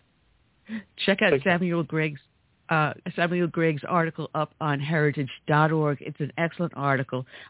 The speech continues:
Speaker 1: Uh, it's very informative. It, it gave me some ideas on how to talk to people that sometimes I'm like, "Blah, blah, blah, blah, blah. What do you say? What do you say? This guy's a blooming idiot. What else do you want to say?" Anyway, uh, Curtis, thank you for helping me sh-, shoulder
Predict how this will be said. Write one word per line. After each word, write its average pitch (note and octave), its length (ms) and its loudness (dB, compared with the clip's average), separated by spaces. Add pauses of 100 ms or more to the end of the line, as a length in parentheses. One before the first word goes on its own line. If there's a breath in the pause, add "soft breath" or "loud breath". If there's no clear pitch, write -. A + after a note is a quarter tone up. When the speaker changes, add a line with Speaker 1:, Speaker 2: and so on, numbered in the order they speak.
Speaker 1:
Uh, C3+ 240 6
it's D3 160 0 (100)
very G3 240 2
informative. D3 640 -6
It, D3 160 -4
it E3+ 180 -2
gave G#3+ 220 4
me G3 220 -2
some E3+ 120 -4
ideas E3 400 -2
on D3+ 60 -12
how D3+ 140 -4
to D3 100 -6
talk D#3 300 -4
to - 80 -18
people D3 320 -10
that C3+ 120 -12
sometimes D#3 320 -4
I'm C#3+ 120 -6
like, C#3 160 -2
"Blah, F3 260 2
blah, - 0 -
blah, D3+ 300 4
blah, C#3+ 120 2
blah. C3+ 120 0
What - 420 -10
do B3+ 80 2
you G3 180 2
say? E3 220 -4 (100)
What F3+ 140 0
do G#3 120 0
you A3+ 80 0 (100)
say? G#3+ 260 0
This D#3 100 -6
guy's D3 220 -4
a D#3 60 -8
blooming F#3+ 340 2
idiot. D4 240 0 (100)
What G#3+ 140 2
else - 160 0 (100)
do F3 60 -6
you D3 80 -4
want C3+ 160 -4
to - 80 -16
say?" - 180 -12 (500 loud breath)
Anyway, F3+ 460 4 (280 loud breath)
uh, F#3 120 -2
Curtis, B3+ 320 2 (100)
thank B3+ 280 -4
you A#3+ 220 -2
for G3 320 2
helping G3 400 -2
me F#3 180 2
sh-, - 340 -10
shoulder F#3 300 4